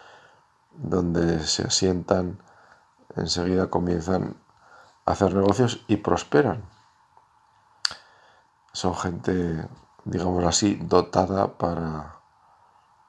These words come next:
pues eso, para el negocio, para el comercio, ¿no? Tienen fama de eso.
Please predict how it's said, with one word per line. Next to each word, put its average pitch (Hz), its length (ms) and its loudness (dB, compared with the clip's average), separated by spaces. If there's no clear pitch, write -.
pues 95 140 -4
eso, 151 180 -2
para 85 180 2
el 85 60 0
negocio, 117 460 -2
para 90 160 2
el 85 100 -2
comercio, - 540 2
¿no? 160 180 -8
Tienen 92 240 -4
fama 87 260 0
de 71 100 -6
eso. - 180 -8